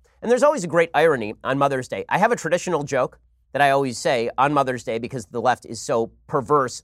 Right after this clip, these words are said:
on issues related to gender. I have a traditional joke. It's so funny. People online are noticing that I tell this joke every Mother's and Father's Day. Yes. Yes, I do. Because I keep reinforcing the same point. You think I don't know that, guys?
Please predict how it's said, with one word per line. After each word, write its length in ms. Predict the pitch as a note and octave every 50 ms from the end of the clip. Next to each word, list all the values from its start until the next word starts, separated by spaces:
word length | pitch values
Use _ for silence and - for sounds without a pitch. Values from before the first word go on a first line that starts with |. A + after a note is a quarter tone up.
| _ -
on 200 | A#2+ B2 B2+ - _ _ _
issues 360 | D3 C#3+ - C#3 B2+ A2+ - - _
related 320 | C#3 C3+ B2+ A#2 A2+ G2+
to 80 | - A#2
gender. 360 | A#2 G#3+ A#3+ G3+ G#2+ F#2+ F#2 _ _ _ _ _ _ _ _ _ _ _ _ _
I 80 | - D3+
have 140 | F3 G3 F#3+
a 40 | F#3+
traditional 400 | - F3+ F#3+ F#3+ - G3+ E3+ D3
joke. 200 | D#3+ C3+ A#2 C3+
It's 100 | B2 -
so 100 | F3 -
funny. 200 | - C#3 A2+ G2+
People 240 | - D#3 - D#3+
online 340 | D#3+ C3 A#2 A#2+ B2 B2+ B2
are 80 | A2+ A2
noticing 440 | A2+ B2 C3+ B2+ A#2 - G#2+ G2 F#2+
that 80 | G2
I 80 | G#2+ A2
tell 160 | - A#2+ A#2+
this 140 | G#2 A2 -
joke 260 | - A#2+ G2+ G2 - -
every 180 | B2+ A2 B2
Mother's 280 | A#2 A2+ A2 A2+ G#2+ G2+
and 80 | G#2+ F#2
Father's 360 | A#2 G#2+ G#2 G2+ F#2+ F#2+ -
Day. 160 | - C2 A#1+ - _ _ _ _ _ _ _ _ _ _ _
Yes. 520 | - E2+ G#2+ C#3+ C#3+ G#2 - - - - _ _ _ _ _ _
Yes, 220 | F#2 F#2 G2 -
I 100 | B2+ A#2
do. 320 | A#2+ A2 A#2 G2+ C#2+ B1+ - _ _ _ _ _ _ _ _ _ _ _ _
Because 340 | C#3 C3 - - A#2 A2+ - -
I 80 | B2+
keep 300 | - - - C3+ B2+ -
reinforcing 560 | B2+ C3+ C3 B2+ B2 - A#2 A#2+ A#2 - C3 B2
the 60 | A2+
same 220 | - C3 B2 A#2+
point. 180 | - - D3 G#2
You 60 | G2
think 120 | - G3
I 40 | B3
don't 160 | C#4 E3+ C3+
know 180 | A2+ C3+ B2 C3
that, 180 | C#3 C3+ C3+ -
guys? 280 | C#3 C#3 C#3+ - -